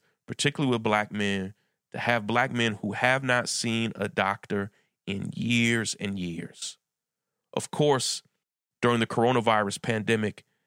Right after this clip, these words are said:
this is, this is catastrophic because people will often have symptoms and go weeks before they're tested, leaving themselves in much worse shape as a result. This is not just true of the coronavirus, but if you don't have health insurance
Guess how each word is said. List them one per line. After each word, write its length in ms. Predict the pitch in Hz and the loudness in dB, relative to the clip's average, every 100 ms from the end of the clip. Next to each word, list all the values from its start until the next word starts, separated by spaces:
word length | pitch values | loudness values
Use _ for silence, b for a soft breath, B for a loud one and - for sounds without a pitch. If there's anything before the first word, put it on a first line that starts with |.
| _ _ | _ _
this 120 | - | -2
is, 180 | 294 - - - | 0 0 -4 -6
this 220 | - 190 - | -2 0 0
is 140 | - | -2
catastrophic 1080 | - - 165 123 - - 143 156 117 - - _ _ _ _ - | -2 0 0 0 -2 0 0 0 -2 -8 -12 _ _ _ _ -8
because 260 | - 139 | -2 -2
people 340 | - 185 196 180 | 0 0 2 2
will 140 | 131 - | 2 2
often 380 | 147 175 - | 2 2 0
have 240 | 120 117 107 | 0 0 0
symptoms 760 | - - 156 156 160 143 131 - _ _ - | -2 0 0 2 0 0 -2 -8 _ _ -2
and 180 | 120 117 | -2 2
go 160 | 131 | 2
weeks 540 | 123 110 135 226 - - | 4 2 4 2 0 -4
before 380 | 123 - 135 131 | -4 0 0 2
they're 160 | 131 | 0
tested, 500 | 131 - 156 - - - _ _ _ - | 0 -4 -4 -4 -8 -16 _ _ _ -6
leaving 400 | 113 147 196 185 | 2 4 4 4
themselves 500 | 156 139 147 139 127 | 2 0 0 0 2
in 120 | 120 | 2
much 440 | 113 123 190 196 135 | 2 2 2 0 -2
worse 280 | 120 135 | 2 2
shape 400 | 135 - 131 110 | 2 0 0 -2
as 180 | - 95 | -4 -6
a 60 | - | -8
result. 420 | - - 101 90 _ _ _ _ _ _ _ _ _ _ _ | -6 -4 -4 -6 _ _ _ _ _ _ _ _ _ _ _
This 160 | 123 143 | -2 0
is 100 | 131 | 2
not 220 | 139 151 | 2 2
just 180 | 139 - | -2 0
true 180 | - 131 | 2 2
of 60 | |
the 80 | 110 | 2
coronavirus, 880 | - 117 160 123 110 98 87 - - _ _ _ - | 2 2 4 4 4 4 0 -4 -8 _ _ _ -2
but 100 | 113 | 0
if 120 | 117 | 2
you 140 | 127 208 | 4 4
don't 180 | 208 | 4
have 180 | 160 143 | 4 2
health 280 | 135 151 - | 4 2 2
insurance 560 | 123 - 110 95 92 | 0 0 0 0 -2